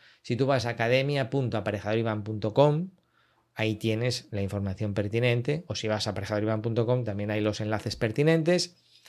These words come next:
y si no lo encuentras me preguntas. Entonces tú vas ahí, te apuntas y pasa lo siguiente. Accedes inmediatamente a todo el módulo de Presto.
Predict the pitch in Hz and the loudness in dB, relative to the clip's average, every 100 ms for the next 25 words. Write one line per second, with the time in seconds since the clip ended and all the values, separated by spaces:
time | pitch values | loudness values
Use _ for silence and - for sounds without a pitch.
0 | - _ 117 135 151 147 131 147 156 131 | -20 _ 0 6 8 8 6 6 6 6
1 | 107 120 143 156 160 165 - _ _ _ | 4 4 4 4 4 2 -2 _ _ _
2 | _ _ _ _ - - 117 - 147 151 | _ _ _ _ -14 -4 0 4 6 6
3 | 156 175 180 190 - _ _ _ _ _ | 6 4 2 -2 -12 _ _ _ _ _
4 | _ _ _ - 123 165 196 190 214 214 | _ _ _ 0 2 2 2 2 0 -2
5 | - _ _ _ - 220 226 - _ _ | -8 _ _ _ -4 -4 -4 -12 _ _
6 | _ _ _ _ 180 175 170 139 113 104 | _ _ _ _ 2 4 2 2 -2 -6
7 | 87 85 - _ _ _ _ - - _ | -10 -14 -20 _ _ _ _ -20 -20 _
8 | _ _ _ _ - 147 - 208 214 196 | _ _ _ _ 0 0 4 6 6 6
9 | 185 190 180 185 196 196 214 226 - _ | 4 4 4 4 2 2 0 -2 -12 _
10 | _ - 143 - 196 190 196 190 190 190 | _ 0 0 2 4 4 4 4 4 2
11 | 190 185 - - 160 170 165 196 202 - | 0 -2 -8 -4 4 4 6 2 2 -2
12 | 185 202 | -4 -6